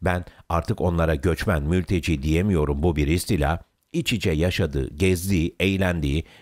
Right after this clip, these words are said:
canının istediğini yaptığı bir yer. Ve terör hareketlerinin de yoğun olduğu burada ciddi bir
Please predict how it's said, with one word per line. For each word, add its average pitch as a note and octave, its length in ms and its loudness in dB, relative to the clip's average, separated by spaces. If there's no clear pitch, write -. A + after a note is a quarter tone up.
canının D3+ 420 0
istediğini A#2+ 540 0
yaptığı A#2 420 0
bir D2 60 0
yer. B1+ 220 -4
Ve D#2 200 2
terör F#2+ 340 2
hareketlerinin F2+ 1000 0
de D#2 40 2
yoğun D#2+ 360 2
olduğu D#2 420 0
burada D#2 400 0
ciddi G#2+ 380 0
bir A#2 200 0